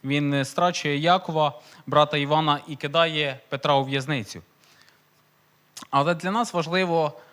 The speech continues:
в першу чергу знищити оц-, закоренілу таку парадигму того, що якщо щось відбувається погано, е,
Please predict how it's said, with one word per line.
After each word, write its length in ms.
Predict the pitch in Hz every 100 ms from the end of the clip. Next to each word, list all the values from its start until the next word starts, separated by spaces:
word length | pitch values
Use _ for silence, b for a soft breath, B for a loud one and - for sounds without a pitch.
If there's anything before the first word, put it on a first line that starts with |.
| B
в 40 | _
першу 320 | 185 175 160
чергу 360 | - 196 156
знищити 680 | 151 170 170 - - 147 143
оц-, 760 | 139 147 - - - 170 165 151
закоренілу 640 | 143 - 165 175 185 156
таку 200 | - 156
парадигму 680 | - 151 147 190 190 160
того, 300 | 143 185 190
що 360 | 147 - 156 139 - B B
якщо 360 | 151 151 - 175
щось 320 | - 185 156
відбувається 840 | 151 147 165 160 151 - 147 131 120 -
погано, 500 | 127 131 139 156 208 - _ B B B B B B _ _ _ _ _ _ 156
е, 640 | 139 135 135 135 131 131